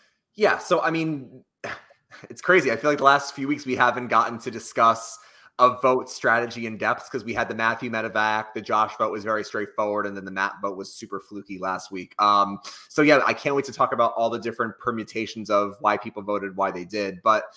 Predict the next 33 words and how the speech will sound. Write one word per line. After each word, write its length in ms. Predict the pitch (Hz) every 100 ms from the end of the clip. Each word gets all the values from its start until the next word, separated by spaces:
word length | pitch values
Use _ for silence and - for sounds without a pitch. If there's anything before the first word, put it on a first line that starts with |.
| - - _
yeah, 140 | 156 151
I, 80 | 151
listen, 220 | 160 143
obviously 560 | 151 196 202 196 180 156
it 60 |
was 120 | 139
right 160 | 139 139
move 160 | 139 -
for 80 |
Soka. 460 | 127 113 104 110 110
Clearly, 520 | - 127 123 123 120
we've 260 | 110 117 113
seen 260 | - 123
this 260 | 117 113 -
Soka 400 | 123 120 123 120
T-, 260 | - 127 - 110
uh, 120 | 107
Soka 260 | - 120
Ratu 480 | 123 117 113 117 127
war 360 | 110 110 110 107
brewing 340 | 107 113 110
for 180 | - 110
a 40 |
bit 240 | 101 107 107
now, 520 | 101 101 101 101 98 _ _ _ -
especially 440 | - 131 - 127
after 180 | 120 123
they 80 | 110
took 240 | - -
Matt 180 | 110 107
out 200 | 104 101
last 340 | 104 101 -
week. 360 | 104 101 95 _